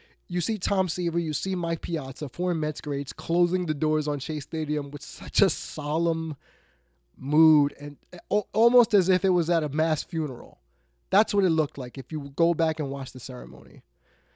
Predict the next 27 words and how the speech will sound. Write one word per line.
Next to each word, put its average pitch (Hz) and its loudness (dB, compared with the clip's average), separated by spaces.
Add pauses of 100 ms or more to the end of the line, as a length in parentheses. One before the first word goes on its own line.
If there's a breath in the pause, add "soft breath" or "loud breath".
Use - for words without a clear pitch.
(180)
But 202 4
I 214 8
digress. 156 2 (920)
The 202 4
Mets 330 2
look 302 -2
like 277 2
they're 262 0
on 226 0
the 220 2
way 196 6
to 175 2
possibly 165 0
doing 147 0
that 131 -6
again. 143 -6 (420)
Now, 165 0
these 175 -2
next 175 0
three 156 0
games 156 0
are 156 -2
gonna 151 0
show 151 -2
how 151 -2
much 156 -2
mental 160 -4